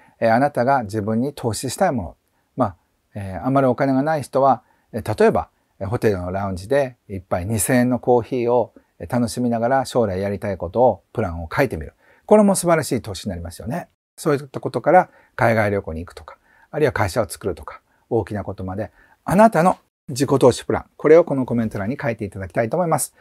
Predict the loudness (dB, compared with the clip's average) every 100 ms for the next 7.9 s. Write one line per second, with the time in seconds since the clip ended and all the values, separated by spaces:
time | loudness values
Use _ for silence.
0 | -20 -20 -4 0 4 6 6 6 4 6
1 | 8 8 4 4 2 2 -2 -4 -4 -6
2 | -6 -4 -4 0 -2 0 0 0 -4 -6
3 | -4 -4 -2 -6 _ _ _ -6 -2 -2
4 | -2 -4 -2 0 -2 -2 -4 -6 _ -8
5 | -6 -2 -2 0 2 2 2 2 0 -6
6 | -8 -6 -6 -8 -10 -12 -10 -6 -6 -6
7 | -8 -8 -6 -4 -4 -4 -4 -4